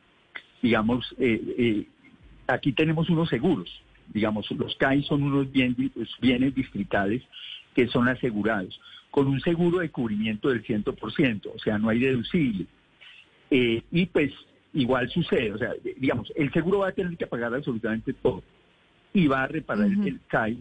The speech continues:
Speaker 1: absolutamente con todo. Entonces, si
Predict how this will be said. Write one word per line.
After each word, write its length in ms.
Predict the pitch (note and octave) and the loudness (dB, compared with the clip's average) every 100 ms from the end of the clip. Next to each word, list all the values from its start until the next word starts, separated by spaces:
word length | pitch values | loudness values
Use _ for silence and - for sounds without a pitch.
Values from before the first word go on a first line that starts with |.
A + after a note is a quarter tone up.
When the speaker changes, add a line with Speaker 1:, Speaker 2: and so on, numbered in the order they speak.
| - | -8
Speaker 1:
absolutamente 720 | - B2 A#2+ A2 - A#2+ A#2 C3 | -4 -2 -2 -2 -2 -2 0 0
con 220 | B2+ G#2+ | 0 2
todo. 300 | D3+ B2 - - - - | 2 2 -2 -16 -20 -10
Entonces, 400 | - A#2+ C#3+ C#3 - - - | -2 0 2 0 -2 -14 -8
si 220 | - A2+ | -2 0